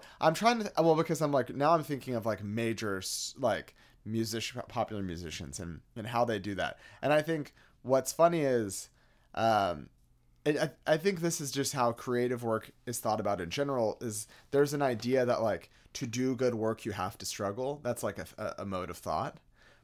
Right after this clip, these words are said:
But then there is other people that think, like, you really need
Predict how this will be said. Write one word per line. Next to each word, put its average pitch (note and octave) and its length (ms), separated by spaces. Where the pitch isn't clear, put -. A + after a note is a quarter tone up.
But B2+ 140
then D#3+ 200
there D3+ 240
is A#2+ 220
other D#3+ 200
people C#3 300
that B2 180
think, A#2+ 220
like, G2+ 220
you G#2 120
really B2 320
need G#2+ 360